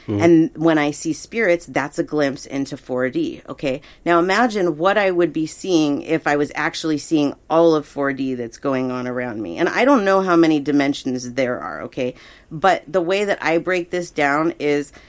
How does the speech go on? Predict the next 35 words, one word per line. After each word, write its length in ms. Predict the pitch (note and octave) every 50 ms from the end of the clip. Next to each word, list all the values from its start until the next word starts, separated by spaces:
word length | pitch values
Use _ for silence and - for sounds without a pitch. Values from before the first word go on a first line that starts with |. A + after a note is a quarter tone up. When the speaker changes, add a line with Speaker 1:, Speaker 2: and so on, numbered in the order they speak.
| - _ _ _
Speaker 2:
there 160 | E3 E3+ F3
was 140 | F3 E3 D3
no 240 | E3 D#3+ E3+ G3 G#3+
beginning 500 | G#3 G#3 - - F#3 G#3 G#3 G3 F#3+ F3+
of 140 | F3 D#3+
the 80 | D3+ D3+
universe 680 | D3+ F3 G3 G3 F3+ D3+ D#3 F3 F3+ F3 F3 - - _ _ _
because 440 | - - D3+ - - F3+ E3+ E3 D3+
it 180 | - - C#3+ -
just 320 | - F3+ F#3 F#3+ - - - - _ _
always 360 | - D#3 F3 F3 F3 E3+ D3
was, 280 | C#3+ D3+ D#3 D#3 D#3+ D3
because 320 | - D3+ C#3+ - D3 B2+
it's 200 | C#3 C3 - -
not 280 | C#3 D3+ D3 D3+ C#3+ - - _
actually 500 | - C#3 C#3+ C#3 - - C#3 C3 C3+ C3+
a 60 | C3 B2+
physical 420 | - - C3 A#2+ B2+ - - A#2
thing. 320 | A#2 - - E2 - - - _ _ _ _ _ _ _ _ _ -
Speaker 1:
Right. 200 | - E2+ D#2+ E2 -
Speaker 2:
And 180 | E3+ E3 F3 E3+
then 100 | E3+ E3+
my 140 | E3+ E3+
brain 240 | E3 C#3+ D#3 C#3+ C#3+
explodes. 760 | C#3+ C#3 - - - C#3+ A#2+ D2+ C2+ - - - - - _ _ - - - _
And 140 | D#3 D#3 D#3
I 80 | D#3+
don't 140 | E3 E3+ F3
know 100 | F3 E3
how 160 | E3 E3 D#3
to 80 | D3 D#3
Speaker 1:
Right. 60 | D3+
Speaker 2:
explain 480 | D3 - A2 G2+ F2+ - D3+ C#3+ C3+ B2
it. 120 | A2 A2+ - - - - - F#3+ E3 - D#3+ - -
<laughs> 0 | -